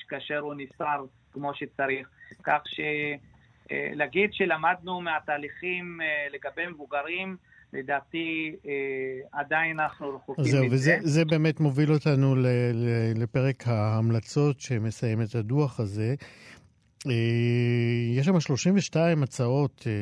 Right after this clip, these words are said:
Speaker 2: במגוון תחומים, אנחנו לא נעבור על כולם, אבל
Speaker 1: כן.
Speaker 2: אני רוצה שנתעכב, אה, לפחות על שתיים. אתם, אה, ממליצים, אתה יודע, כמובן, אה, על, אה, היערכות לגל התחלואה בחורף. אתם גם, אה, אומרים איך צריך להיערך?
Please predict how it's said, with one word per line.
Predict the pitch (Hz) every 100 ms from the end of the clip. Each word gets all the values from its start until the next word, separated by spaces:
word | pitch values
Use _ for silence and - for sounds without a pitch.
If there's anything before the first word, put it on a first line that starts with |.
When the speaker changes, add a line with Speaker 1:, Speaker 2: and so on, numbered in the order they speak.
| 104 101 104 104 101 110
Speaker 2:
במגוון | 107 110 110 113 127
תחומים, | - 113 113 139
אנחנו | 127 104 101 113
לא | 110
נעבור | 123 117 113 113
על |
כולם, | 110 - 120 123
אבל | 120 110 104 -
Speaker 1:
כן. | 139 120 - -
Speaker 2:
אני | 151 123
רוצה | 120
שנתעכב, | 143 147 127 131 - 123
אה, | 131 120 117
לפחות | 113 - 135 123
על | 120
שתיים. | - 127 110 92 - - -
אתם, | 143 143 135
אה, | 131 123 127
ממליצים, | 127 131 131 131 - 147 135
אתה | -
יודע, | 120 120
כמובן, | 127 120 117 127 131
אה, | 120 113 117 117 - 127
על, | 120 117
אה, | 117 101
היערכות | 135 117 107 - 131 127
לגל | 120 113 104 120 120
התחלואה | 123 113 127 113 107
בחורף. | 113 120 104 110
אתם | - 117 113
גם, | 113 113 110
אה, | 104 - - - 143
אומרים | 123 143 151 -
איך | 131 160 - - -
צריך | - 151 165 160
להיערך? | 151 156 156 160 170 -